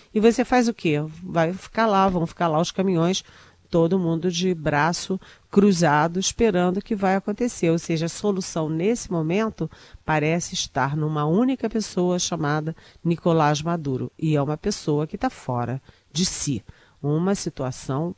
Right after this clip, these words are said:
muito, muito, muito grave. O que a Venezuela fez foi declarar uma guerra branca ao Brasil, fechando as fronteiras. E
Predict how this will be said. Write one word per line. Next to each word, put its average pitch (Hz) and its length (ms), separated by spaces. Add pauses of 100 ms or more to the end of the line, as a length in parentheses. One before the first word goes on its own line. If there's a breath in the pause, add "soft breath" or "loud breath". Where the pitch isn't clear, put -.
muito, 151 800
muito, 165 580
muito 156 520
grave. 123 340
O 135 60
que - 100
a 143 60
Venezuela 139 640
fez 175 360 (360 loud breath)
foi 156 200
declarar 165 760
uma 190 160
guerra 160 340
branca 156 640 (340 soft breath)
ao 160 140
Brasil, 160 420
fechando 156 380
as 160 80
fronteiras. 127 720 (380 soft breath)
E 147 320